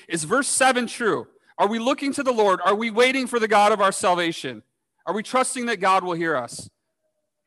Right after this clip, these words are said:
So how should we respond when we hear these words today? Jesus came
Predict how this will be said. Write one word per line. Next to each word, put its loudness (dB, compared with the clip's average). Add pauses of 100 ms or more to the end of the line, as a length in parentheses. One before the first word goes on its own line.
(1000)
So 0
how 4
should -4
we 0
respond 0
when -2
we -6
hear -2
these -4
words -8
today? -4 (2000)
Jesus -2
came -4